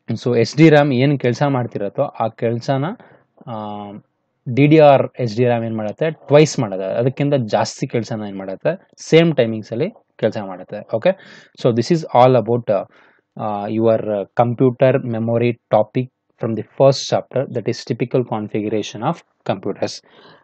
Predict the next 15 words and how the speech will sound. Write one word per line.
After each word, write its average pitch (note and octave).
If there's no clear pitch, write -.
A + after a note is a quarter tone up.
I A2+
guess, C3+
ಆ, G2
ಈ B2+
ಒಂದು C#3
ವಿಡಿಯೋ B2+
compared B2
to C3+
the C3
previous D#3
videos A2
ತುಂಬಾ B2+
ಟೈಮ್ A#2+
ತಗೊಂಡಿದೆ A#2
ಅನ್ಕೊಂತೀನಿ. G#2